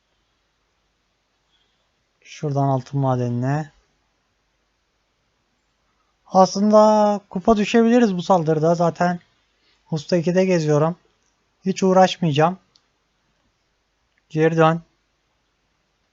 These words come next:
Bir dahaki saldırıda kupa alırız. Yirmi sinsi, dört süper kırıcıyla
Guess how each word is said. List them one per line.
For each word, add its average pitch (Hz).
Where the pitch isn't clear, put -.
Bir 156
dahaki 151
saldırıda 147
kupa -
alırız. 156
Yirmi 160
sinsi, 156
dört 165
süper 151
kırıcıyla 139